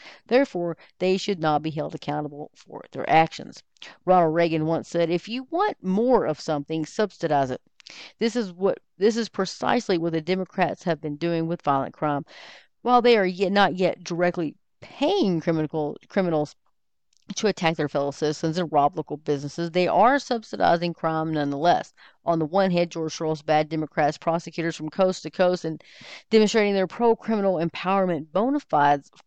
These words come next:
by refusing to seek bail for most arrestees, refusing to prosecute countless misdemeanors,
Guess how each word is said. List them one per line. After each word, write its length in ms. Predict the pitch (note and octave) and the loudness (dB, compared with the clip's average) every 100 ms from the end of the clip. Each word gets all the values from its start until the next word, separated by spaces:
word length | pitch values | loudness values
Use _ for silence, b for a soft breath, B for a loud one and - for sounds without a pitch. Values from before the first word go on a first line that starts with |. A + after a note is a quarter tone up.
| E3 | -6
by 200 | D3 C#3+ | -4 -2
refusing 720 | D#3+ D3 A#3 C4 A#3+ C4+ B3+ b b | -4 -8 -2 -2 2 2 2 b b
to 160 | - D#3 | -6 -6
seek 400 | - A3 A3+ - | -4 -6 -6 -2
bail 300 | F3 E3+ E3+ | 0 0 -2
for 240 | - E3+ | -6 -6
most 320 | D#3+ D3+ - | -4 -8 -8
arrestees, 580 | D3+ D3+ D3 - A3 A3+ | -6 -4 -4 -4 -2 -2
refusing 420 | F#3 - F3 D#3+ | -4 -4 -4 -4
to 100 | - | -8
prosecute 480 | - D3+ C#3+ - D3+ | -4 -4 -4 -8 -10
countless 440 | - G#3 C4+ G3 E3 | 0 0 2 0 0
misdemeanors, 600 | D#3 D#3 D3+ D3+ D3+ | -6 -4 -6 -4 -6